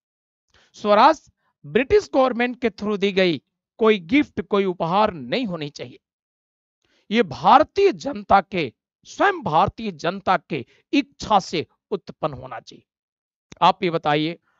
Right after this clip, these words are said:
हम आप भारतीय लोगों को तो सुनने में अच्छा लग रहा है कि गजब का चैलेंज महात्मा गांधी ने दिया कि आप कुछ ना करें हमारे लिए, हम स्वयं भारतीय अपने इच्छा से, आपके द्वारा कोई गिफ्ट, कोई उपहार नहीं।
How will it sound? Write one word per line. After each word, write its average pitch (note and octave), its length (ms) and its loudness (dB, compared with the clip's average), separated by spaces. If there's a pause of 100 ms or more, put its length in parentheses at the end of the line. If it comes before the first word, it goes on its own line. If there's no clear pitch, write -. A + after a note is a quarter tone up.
(100)
हम A#3 280 -2
आप F#3 180 4
भारतीय E3 420 0
लोगों G3 220 -6
को G#3 140 -10
तो F3 140 -10
सुनने E3 340 -8
में D#3+ 120 -6
अच्छा E3 240 -6
लग E3 160 -2
रहा E3 160 -2
है F#3+ 80 -6 (460)
कि F3 80 -6 (140)
गजब G#3 300 2
का F#3 140 4
चैलेंज F3 440 -2
महात्मा D#3 400 -6
गांधी C3+ 300 -8
ने A#2+ 100 -16
दिया - 280 -18 (600)
कि A#3 80 2
आप B3+ 240 6
कुछ F4+ 240 -4
ना D#4 140 0
करें B3+ 240 0
हमारे F#3 340 2
लिए, E3 300 -4 (500)
हम A#3 140 0
स्वयं D#4 420 0
भारतीय G3 500 2
अपने E3+ 400 -2
इच्छा C#3+ 320 -8
से, - 180 -18 (720)
आपके C4+ 360 6
द्वारा G3+ 240 4
कोई F3+ 280 -4
गिफ्ट, F3+ 320 -6
कोई D#3+ 220 -4
उपहार C3 320 -8
नहीं। - 140 -20